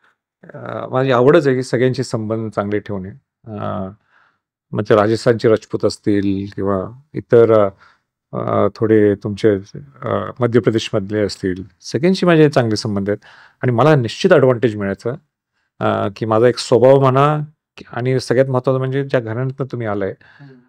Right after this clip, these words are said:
Speaker 1: त्या घराण्यात म्हणजे प्रामुख्याने छत्रपती शिवाजी महाराज, शाहू महाराजांचा तुम्ही वंशज आहे,
Speaker 2: हम्म.
Speaker 1: तो मला ॲडेड ॲडव्हान्टेज दुसऱ्या रॉयल्टीजपेक्षाही मला तो मिळाला.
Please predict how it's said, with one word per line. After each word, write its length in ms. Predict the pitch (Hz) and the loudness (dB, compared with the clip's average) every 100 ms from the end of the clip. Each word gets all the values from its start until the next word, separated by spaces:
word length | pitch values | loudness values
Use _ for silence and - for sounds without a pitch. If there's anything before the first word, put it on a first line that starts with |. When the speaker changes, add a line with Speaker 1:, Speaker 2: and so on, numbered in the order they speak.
| _ _ _ | _ _ _
Speaker 1:
त्या 380 | 123 117 117 113 | -2 0 0 -2
घराण्यात 360 | 113 110 120 120 | -4 -4 -4 -6
म्हणजे 160 | 127 120 | -6 -8
प्रामुख्याने 520 | - 120 113 117 120 | -4 -2 -2 -4 -8
छत्रपती 180 | 107 123 | -6 -6
शिवाजी 340 | - 107 104 | -4 -2 -2
महाराज, 260 | 101 98 104 | -6 -6 -6
शाहू 240 | - 110 107 | -2 -2 0
महाराजांचा 360 | 110 117 117 | 0 0 0
तुम्ही 220 | 123 123 | -4 -2
वंशज 360 | 113 104 - 101 | -2 -2 -2 -2
आहे, 80 | 90 | -4
Speaker 2:
हम्म. 360 | _ _ _ _ - | _ _ _ _ -4
Speaker 1:
तो 80 | 131 | 0
मला 280 | 123 135 151 | 2 2 2
ॲडेड 260 | 117 143 143 | 2 2 4
ॲडव्हान्टेज 600 | 110 120 123 151 151 - | 2 0 2 0 0 -12
दुसऱ्या 360 | 113 120 - 151 | -8 -4 2 2
रॉयल्टीजपेक्षाही 1300 | 127 123 120 131 - 117 - - 123 120 165 - 180 - | 4 2 0 -8 -8 -10 -8 -6 -2 0 -2 -2 -10 -8
मला 180 | 101 107 | -4 -4
तो 140 | 117 | -4
मिळाला. 360 | 98 95 101 | -6 -6 -6